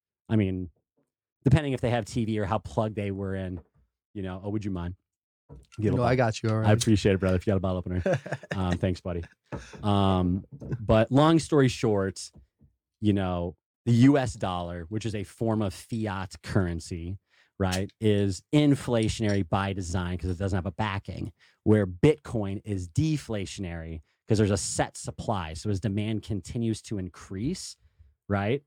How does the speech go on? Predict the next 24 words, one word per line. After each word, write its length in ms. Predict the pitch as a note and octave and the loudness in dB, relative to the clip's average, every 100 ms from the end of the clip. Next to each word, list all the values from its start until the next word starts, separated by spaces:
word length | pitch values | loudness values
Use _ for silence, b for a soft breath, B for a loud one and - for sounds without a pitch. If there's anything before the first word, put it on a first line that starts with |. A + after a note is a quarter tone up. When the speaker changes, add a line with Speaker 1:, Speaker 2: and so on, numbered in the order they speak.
| _ | _
Speaker 1:
as 160 | G2+ G2+ | -2 -2
we're 60 | |
seeing 260 | F#2 A#2 G#2+ | -4 -2 -2
it 160 | F#2+ | -2
more 400 | F#2+ G2+ G#2+ G#2+ | 0 4 6 4
and 140 | G2+ G2 | 2 0
more 280 | G2+ G#2 F#2+ | 0 0 -2
and 80 | |
more, 200 | F#2 G2+ | -2 -2
especially 320 | G#2 - F#2+ F#2+ | -4 -6 -6 -6
over 60 | |
the 20 | |
last 260 | F#2+ F#2+ - | -4 -6 -6
thirty 220 | G2 F#2 | -4 -4
days, 320 | F2 F2+ G#2 | -4 -4 -4
which 120 | F#2 - | -6 -6
we'll 100 | F2 | -4
get 120 | F2 | -2
into 240 | F2+ F2+ | -2 -4
here 180 | E2+ F#2+ | -4 -4
in 60 | E2 | -4
a 60 | |
second, 460 | D#2+ F2 F2 C#3+ F3 B B B B _ | -6 -6 2 4 4 B B B B _
right, 340 | F#2+ G2 B2 | 6 8 4